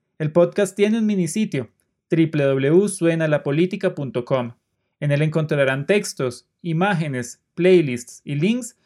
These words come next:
para que exploren más los temas. A medida que lancemos los episodios, iré publicando online la información de cada tema. Y ahora sí, para terminar con nuestra lista de temas, el sexto episodio será dedicado al compositor caleño Pedro Sarmiento,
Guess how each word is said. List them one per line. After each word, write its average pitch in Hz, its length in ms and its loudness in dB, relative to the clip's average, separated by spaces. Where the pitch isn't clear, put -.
para 143 180 0
que 147 80 -4
exploren 165 460 0
más 170 180 0
los 165 160 -2
temas. 170 500 -2
A 147 60 -2
medida 160 260 2
que 208 100 0
lancemos 185 400 0
los 208 140 -6
episodios, 202 600 0
iré 175 180 4
publicando 170 640 -2
online 175 460 0
la 165 80 -2
información 127 560 -6
de 131 80 -4
cada 131 260 -2
tema. 113 300 -8
Y 180 40 -2
ahora 214 160 4
sí, 240 140 -4
para 185 240 0
terminar 135 380 -4
con 208 100 -2
nuestra 180 260 -2
lista 185 280 2
de 196 80 2
temas, 165 480 -2
el 147 100 -10
sexto 160 280 -2
episodio 185 640 2
será 143 320 0
dedicado 175 420 0
al 147 120 0
compositor 135 680 -6
caleño 175 560 0
Pedro 147 320 2
Sarmiento, 131 560 -6